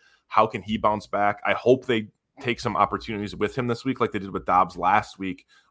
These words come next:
albeit Dobbs had to be the guy last week for them to move the ball, had eight targets, eight receptions. I don't know if the same volume will come Christian Watson's way with basically the entire receiving core being healthy besides Sammy Watkins. And then the one thing we haven't even talked about really, and it's,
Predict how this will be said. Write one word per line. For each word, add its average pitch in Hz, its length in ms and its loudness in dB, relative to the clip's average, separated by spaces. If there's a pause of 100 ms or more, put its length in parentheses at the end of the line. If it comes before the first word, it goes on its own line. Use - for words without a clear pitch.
albeit 107 440 2
Dobbs 101 480 6
had 120 340 2
to 117 120 -10
be 95 120 -4
the 90 100 -8
guy 90 180 0
last 87 320 -2
week 90 160 -8
for - 80 -20
them 95 160 -6
to 90 80 -8
move 90 100 -8
the 82 60 -12
ball, 90 320 0
had 85 320 -8
eight 113 180 -6
targets, 95 460 -2
eight 78 200 -12 (320)
receptions. 104 680 -8
I 95 60 -8
don't 110 260 -4
know 113 60 0
if 107 80 -2
the 104 80 -14
same 92 240 -8
volume 117 440 2
will 104 80 -4
come 95 200 -6
Christian 98 440 -6
Watson's 87 420 -6
way 101 340 -2 (320)
with - 340 -2 (300)
basically 101 340 -4
the 95 40 -2
entire 101 280 0
receiving 104 340 -4
core 95 180 0
being 98 180 -6
healthy 95 580 0
besides 85 640 -4
Sammy 85 340 -6
Watkins. 92 580 0
And 113 80 -4
then 127 80 2
the 131 60 0
one 214 180 2
thing 165 140 -4
we 135 80 2
haven't 123 160 2
even 98 100 -6
talked 110 220 4
about 95 160 -2
really, 95 300 -2
and 95 100 -4
it's, 92 240 -8